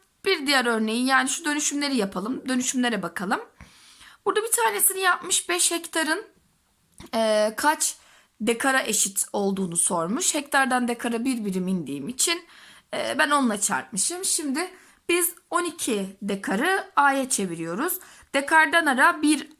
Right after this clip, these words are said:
e, alt birime indiğim için onla çarpıyorum. On ikiyi yani yüz yirmi A yapıyor. Peki bir hektar kaç A? Hektardan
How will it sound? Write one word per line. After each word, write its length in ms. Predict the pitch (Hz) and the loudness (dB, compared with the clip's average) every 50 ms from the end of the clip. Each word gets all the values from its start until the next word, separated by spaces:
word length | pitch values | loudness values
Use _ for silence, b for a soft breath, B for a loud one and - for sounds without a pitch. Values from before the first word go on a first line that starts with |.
| _ _ - | _ _ -2
e, 240 | 202 196 185 185 175 - - - _ _ _ _ - | 0 0 2 2 0 -2 -4 -12 _ _ _ _ 4
alt 360 | 202 185 180 180 - - - | 4 4 4 0 -2 -6 -4
birime 300 | 202 214 185 185 185 170 | -2 -2 0 0 -2 -2
indiğim 460 | - - 202 226 226 262 294 294 285 | -2 -2 0 0 2 2 0 0 0
için 280 | 294 285 - - 320 302 | 0 0 0 -2 -2 -4
onla 380 | - - 294 294 269 226 202 196 | -4 -2 0 2 2 2 0 0
çarpıyorum. 720 | - 202 175 160 165 - - 170 156 139 143 143 - - - - | -2 -2 -2 -2 -4 -6 -8 -8 -6 -6 -8 -10 -12 -12 -8 -4
On 160 | 214 208 190 | -2 -2 -2
ikiyi 480 | 175 190 - - 196 202 226 254 262 | -2 -4 -10 -6 -4 -2 -2 0 0
yani 500 | 277 285 262 233 208 190 185 190 226 311 403 - B B B B B B B B B B - | 2 2 2 2 2 0 -2 -2 -2 -4 -6 -8 B B B B B B B B B B 0
yüz 280 | 277 285 285 254 233 | 2 2 2 2 0
yirmi 260 | 220 202 208 262 339 - | 0 0 0 0 0 2
A 220 | 285 285 262 240 | 2 2 2 2
yapıyor. 500 | 208 185 185 - - 180 180 214 - 415 B B B B B B | 2 0 -4 -6 -6 -2 -2 -2 -2 -2 B B B B B B
Peki 300 | 349 339 339 359 381 392 | -6 -4 -4 -2 0 2
bir 160 | 440 403 339 | 2 2 2
hektar 440 | 285 269 - - 254 214 202 202 202 | -2 -2 -2 2 2 2 2 0 -2
kaç 280 | - 190 190 - - - | -4 -2 -2 -2 -4 0
A? 240 | - 196 285 330 330 | 2 2 2 2 0
Hektardan 640 | 320 311 - - 339 320 320 277 262 311 339 370 | -2 -4 0 2 4 4 4 4 4 2 2 2